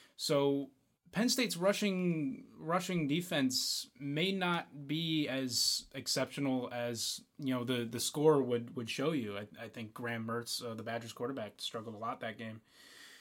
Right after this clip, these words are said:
which obviously it's a week one matchup. You, you, you expect that, but I think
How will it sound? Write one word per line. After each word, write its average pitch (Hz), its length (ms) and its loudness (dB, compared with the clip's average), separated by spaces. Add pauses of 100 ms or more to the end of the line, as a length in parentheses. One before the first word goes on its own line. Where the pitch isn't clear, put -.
(100)
which 123 240 0
obviously 123 380 2
it's 117 80 -4
a 127 60 -2
week 117 240 -4
one 120 100 -2
matchup. 120 440 -4
You, 113 120 -10 (100)
you, 110 140 -12 (160)
you 120 140 -10
expect 127 400 -6
that, 127 320 -6
but 110 260 -6 (1120)
I 127 120 -2
think 175 420 -2